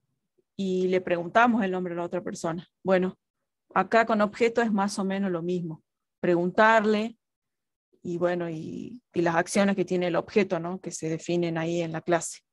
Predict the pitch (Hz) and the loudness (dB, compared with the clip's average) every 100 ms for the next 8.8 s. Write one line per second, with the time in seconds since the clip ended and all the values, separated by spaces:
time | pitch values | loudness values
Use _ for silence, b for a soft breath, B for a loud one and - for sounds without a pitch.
0 | _ _ - 285 - _ _ _ _ _ | _ _ 4 4 2 _ _ _ _ _
1 | _ _ _ _ _ _ _ - _ _ | _ _ _ _ _ _ _ -20 _ _
2 | _ _ _ _ _ _ _ _ - 226 | _ _ _ _ _ _ _ _ -4 4
3 | 202 196 196 208 226 285 247 - - 220 | 6 6 4 2 8 8 6 -2 0 4
4 | 226 233 - 208 196 196 202 214 214 214 | 4 2 0 0 2 0 -2 0 0 0
5 | 208 175 196 - _ _ _ _ _ _ | -2 -6 -8 -16 _ _ _ _ _ _
6 | _ _ _ _ _ _ _ - _ _ | _ _ _ _ _ _ _ -20 _ _
7 | _ _ _ _ _ 571 571 _ - - | _ _ _ _ _ _ _ _ -20 -20
8 | _ _ _ _ _ _ - | _ _ _ _ _ _ -12